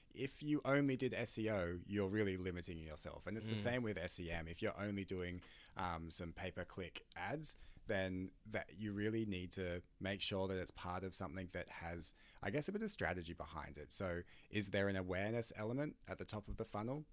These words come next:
Speaker 1: where you're gonna drive awareness through perhaps some display ads or
Speaker 2: Yeah.
Speaker 1: some other forms of, of media outside of search engines?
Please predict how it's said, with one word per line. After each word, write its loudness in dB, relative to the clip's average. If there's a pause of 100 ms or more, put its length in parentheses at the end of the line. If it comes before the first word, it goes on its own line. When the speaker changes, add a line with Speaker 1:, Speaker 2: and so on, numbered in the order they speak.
Speaker 1:
where 0
you're -2
gonna -2
drive 0
awareness -2
through -4
perhaps -2
some -2
display -2
ads 0
or -6
Speaker 2:
Yeah. 0
Speaker 1:
some -2
other 0
forms -2
of, 2
of -6 (100)
media -2 (280)
outside 6
of 0
search -4
engines? -12